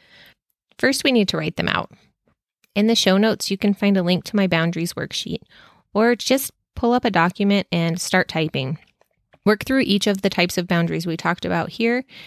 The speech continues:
and make sure that you are clear with yourself what your boundaries are.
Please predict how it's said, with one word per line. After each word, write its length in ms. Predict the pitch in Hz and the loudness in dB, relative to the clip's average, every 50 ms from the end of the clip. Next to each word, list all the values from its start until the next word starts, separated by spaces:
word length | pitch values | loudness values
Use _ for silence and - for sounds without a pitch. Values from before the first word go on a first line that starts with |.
| - - - _ _ - | -20 -20 -20 _ _ 2
and 320 | 202 208 196 196 196 196 - | 4 4 4 4 2 0 -4
make 280 | - - 202 208 214 | -4 0 0 0 2
sure 220 | - - 262 247 247 | 2 0 0 2 2
that 160 | 220 185 - | 2 0 0
you 280 | 180 180 196 208 214 208 | 0 2 2 2 2 2
are 180 | - 190 196 | 2 0 0
clear 280 | - - - 196 190 196 | 0 -2 0 0 2 2
with 180 | 196 196 - | 2 0 0
yourself 540 | - 175 - - - 165 160 180 214 - - - | -2 -6 -4 -2 0 0 0 0 0 -2 -6 -10
what 260 | - 214 190 180 156 | -4 -2 0 0 2
your 120 | 170 165 | 0 0
boundaries 480 | 165 160 151 156 160 - - - 165 - | 0 0 0 0 -2 -2 -4 -6 -4 -4
are. 260 | - - - - - | -2 -2 -4 -6 -8